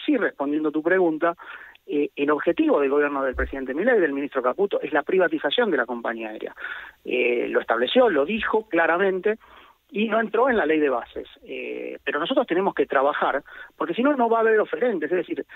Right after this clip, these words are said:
esta compañía no puede ser vendida con, con, con resultados magros como tenía. Hoy estamos encaminados en una mejora, hay que trabajar en el tema, hemos cancelado rutas, habrán escuchado, hemos cancelado rutas como Nueva York, como Cuba,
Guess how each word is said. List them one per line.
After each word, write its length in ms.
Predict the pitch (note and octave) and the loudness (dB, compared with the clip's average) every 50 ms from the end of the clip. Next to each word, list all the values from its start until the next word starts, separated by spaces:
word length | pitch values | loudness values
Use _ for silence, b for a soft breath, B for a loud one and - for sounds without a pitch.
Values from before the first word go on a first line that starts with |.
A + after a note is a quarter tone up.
| B B B B - | B B B B -8
esta 220 | - A#3 - - | -4 -2 -2 0
compañía 400 | - G#3 F3+ F3 E3 D#3 D3 D3 | 0 0 0 2 0 0 2 2
no 80 | E3 A3 | 0 0
puede 200 | - F4 E4 A#3+ | 2 2 0 2
ser 180 | - - C#3 B2+ | 0 -2 -2 -2
vendida 540 | C3 B2+ C3 C3 C#3+ C#3+ D3 D3+ D3+ C#3+ B B B B B _ _ _ | -2 -4 -4 -4 -2 0 2 2 2 0 B B B B B _ _ _
con, 440 | - - C3+ C#3 C#3 C#3 C3+ - - - | -4 -2 -2 -2 -2 -4 -6 -8 -8 -6
con, 300 | - C#3 C#3 C3 C3 A#2+ | -4 -2 -2 -2 -4 -6
con 200 | - - C3+ C3 | -6 -6 -4 0
resultados 760 | A#2+ C#3 B2+ - - C#3 B2+ C3 - - D#3 D#3 D#3+ D#3 - - | 0 0 0 0 0 -4 -4 -2 0 2 4 4 4 2 2 0
magros 360 | C3+ D#3 F3 D#3+ E3 D#3 - | -2 0 0 2 0 0 -2
como 260 | - C#3 C3 B2+ B2 | -4 -6 -8 -8 -8
tenía. 340 | A#2 C3 B2 A#2 A#2 A2+ B2 | -8 -10 -10 -10 -6 -2 0
Hoy 120 | F3+ B3 A#3 | 0 0 0
estamos 320 | F3+ - G3+ G3 F3 - | 0 -2 -2 -2 -2 -4
encaminados 560 | D#3 C#3 C#3+ C#3 C#3+ D3 F3 G#3 A3 F#3 - | -4 -4 -4 -4 0 0 2 2 2 0 -2
en 100 | D#3 C#3 | -4 -6
una 180 | C#3+ C#3+ C#3+ C#3 | -6 -6 -4 -4
mejora, 420 | C#3+ C#3+ - A#3 A#3+ A#3 A#3+ A#3+ A#3 B B B B B B B B B | -4 0 2 2 2 2 2 -2 -4 B B B B B B B B B
hay 180 | - - A#3 | -2 -2 -2
que 120 | - - F3+ | 0 -2 0
trabajar 520 | - D#3 D3 D3 - - F#3+ G3 G3+ G3+ B B B B B B | 0 0 0 0 0 -2 -2 -2 -2 -6 B B B B B B
en 160 | - - C#3+ | -12 -8 -8
el 140 | D3 C#3+ C3+ | -8 -4 -2
tema, 320 | - F#3 F#3+ F3+ D#3 C#3 D#3+ | 0 2 2 2 2 0 0
hemos 220 | F3 G3+ E3+ - _ _ | 0 -2 -2 -6 _ _
cancelado 480 | - B2+ C3 B2 - C3+ C#3+ C#3+ E3 G3 | -4 -4 -4 -4 -2 0 2 2 2 2
rutas, 360 | A#3+ C#4+ C4 - D#3 C3 - | 2 2 0 0 -2 -4 -4
habrán 220 | B2 - C#3 C3+ | -6 -6 -6 -8
escuchado, 460 | - - - - - G#3+ G3+ F#3+ F3 | -8 -10 -10 -4 -2 0 2 2 2
hemos 180 | D3+ C#3 C#3 B2+ | 0 -2 -4 -8
cancelado 400 | - C#3 C3+ - C3+ C3+ B2+ B2 | -8 -8 -8 -6 -4 -4 -4 -4
rutas 220 | C#3 C#3 C3+ C3+ | -4 -6 -6 -6
como 160 | B2 B2 B2+ B2 | -6 -6 -6 -6
Nueva 180 | B2 B2 B2+ A#2+ - | -4 -4 -4 -2 2
York, 300 | - G#3+ G#3 F#3+ D#3+ C#3 | 4 4 6 4 4 2
como 240 | - C3 A#2+ B2+ B2+ | -2 -6 -8 -8 -8
Cuba, 480 | - - G#3+ G#3+ G3 E3 C#3+ C3+ B2 | -2 0 2 2 2 2 2 0 -2